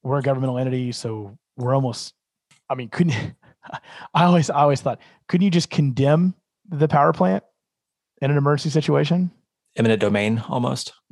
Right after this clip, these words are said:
Speaker 1: Yeah. I mean, it, I, I just think Denton's argument is, is that there was a third party here that got in the way of our governmental authority. And so therefore they are responsible for these costs.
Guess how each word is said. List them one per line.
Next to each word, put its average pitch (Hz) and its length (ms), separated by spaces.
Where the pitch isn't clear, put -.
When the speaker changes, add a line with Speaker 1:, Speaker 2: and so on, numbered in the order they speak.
Speaker 1:
Yeah. 120 480
I 127 60
mean, 120 320
it, 135 220
I, 160 300
I 185 120
just 208 120
think 233 160
Denton's 160 440
argument 139 520
is, 127 320
is 123 200
that 127 200
there 135 80
was 135 140
a - 40
third 160 280
party 160 260
here 135 260
that 123 140
got 135 220
in 143 80
the 135 80
way 127 200
of 120 120
our 123 180
governmental 123 420
authority. 107 560
And 139 100
so 139 120
therefore 139 420
they 131 160
are 139 160
responsible 113 560
for - 100
these 104 160
costs. - 540